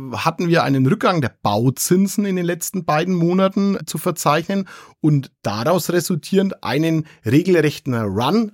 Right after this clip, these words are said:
auf Baufinanzierung. Also die, die Kauflaune an Immobilien ist zurückgekehrt am Markt. Ist super. Bisschen was von diesen schönen Reduzierungen ist jetzt wieder rausgegangen.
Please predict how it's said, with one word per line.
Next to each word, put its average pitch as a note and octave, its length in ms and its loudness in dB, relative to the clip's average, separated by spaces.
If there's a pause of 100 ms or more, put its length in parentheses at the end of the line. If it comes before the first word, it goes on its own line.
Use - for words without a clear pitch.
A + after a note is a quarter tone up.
auf D3 340 0
Baufinanzierung. G3 1080 0
Also C#3 340 0
die, C3+ 500 -2
die A#2+ 140 -8
Kauflaune E3+ 840 0
an D#3 80 -2
Immobilien E3+ 640 -2
ist - 220 -6
zurückgekehrt F#3+ 580 -2
am E3 120 0
Markt. E3 340 0 (680)
Ist - 180 0
super. B3+ 520 2 (160)
Bisschen G3 360 0
was E3+ 220 0
von E3 260 -2
diesen D#3+ 240 -2
schönen E3 460 -2
Reduzierungen E3 760 2
ist - 180 -6
jetzt - 240 -2
wieder F3 200 2
rausgegangen. F3+ 760 -2